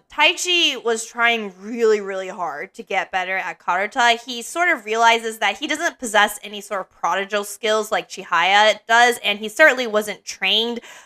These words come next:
with, like, a legacy to uphold at a young age like Arata was. So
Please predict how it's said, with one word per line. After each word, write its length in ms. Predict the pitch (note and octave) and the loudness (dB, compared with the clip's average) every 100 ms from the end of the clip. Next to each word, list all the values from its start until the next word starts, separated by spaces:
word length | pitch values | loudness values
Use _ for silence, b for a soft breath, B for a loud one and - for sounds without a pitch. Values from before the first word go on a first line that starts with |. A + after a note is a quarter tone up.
| B | B
with, 180 | G#3 G3+ | -8 -4
like, 180 | F#3 F3 G3 | -6 -4 -6
a 80 | |
legacy 800 | F3+ F3 G3+ A#3+ G#3 B3+ B3+ B3+ | -4 -4 -2 -4 -6 -6 -2 -2
to 260 | C4 C#4+ A#3+ | -2 0 2
uphold 460 | C#4 D4+ C#4+ C#4+ B3+ | 0 0 0 0 0
at 160 | A3+ | 0
a 100 | B3 | 0
young 240 | B3+ B3+ A#3+ | 2 0 0
age 360 | C4 C#4 - | -2 -4 -4
like 180 | F3+ - | -8 -10
Arata 460 | F3+ F#3+ G#3+ C#4 C#4 | -10 -8 -6 -4 -4
was. 260 | C#4 D4 | -4 -4
So 200 | D4 A#3 | -2 -2